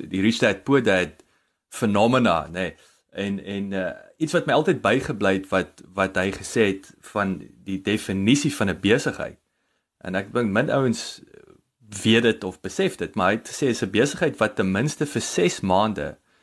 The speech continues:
kan groei sonder dat jy daar, daar was.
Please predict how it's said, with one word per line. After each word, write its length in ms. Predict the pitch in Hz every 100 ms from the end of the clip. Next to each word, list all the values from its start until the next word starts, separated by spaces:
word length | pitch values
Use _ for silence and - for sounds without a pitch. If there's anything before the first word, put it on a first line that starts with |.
| _ _ -
kan 240 | 117 101
groei 380 | - - 170 113
sonder 300 | - 147 131
dat 220 | 113 95
jy 140 | 101
daar, 300 | 101 95 85 -
daar 240 | 92 90 95
was. 480 | 127 113 - -